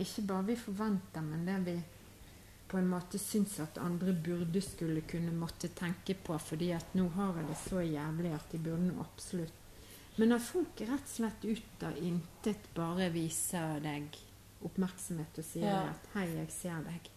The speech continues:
Speaker 2: Ja.
Speaker 1: Sånn,
Speaker 2: Det er
Speaker 1: det
Speaker 2: sant.
Speaker 1: betyr ikke det at de ser deg nødvendigvis, for du er ikke der på samme sted, men,
Speaker 2: <laughs>
Speaker 1: men faktum er det at jeg tenker på deg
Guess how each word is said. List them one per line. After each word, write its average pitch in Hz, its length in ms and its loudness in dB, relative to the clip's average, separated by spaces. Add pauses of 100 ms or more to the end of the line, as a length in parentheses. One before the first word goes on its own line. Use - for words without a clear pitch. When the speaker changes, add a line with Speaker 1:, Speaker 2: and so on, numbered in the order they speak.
(340)
Speaker 2:
Ja. 196 240 6 (720)
Speaker 1:
Sånn, 226 140 4
Speaker 2:
Det 208 80 6
er 190 40 2
Speaker 1:
det 220 100 6
Speaker 2:
sant. 220 180 4
Speaker 1:
betyr 262 260 8
ikke 160 240 0
det 196 120 4
at 262 200 2
de 226 100 2
ser 226 440 6
deg 151 340 -2 (240)
nødvendigvis, 175 1160 2
for - 140 -4
du 170 100 4
er 175 80 6
ikke 175 280 -2
der 165 180 0 (160)
på 165 80 -4
samme 165 320 2
sted, 156 400 2
men, 170 260 2
Speaker 2:
<laughs> 185 40 6
Speaker 1:
men 202 160 6
faktum 190 520 -2
er 165 40 0
det 196 200 4
at 185 140 0 (640)
jeg 208 200 -2
tenker 208 460 0
på 190 200 -4
deg 143 180 -4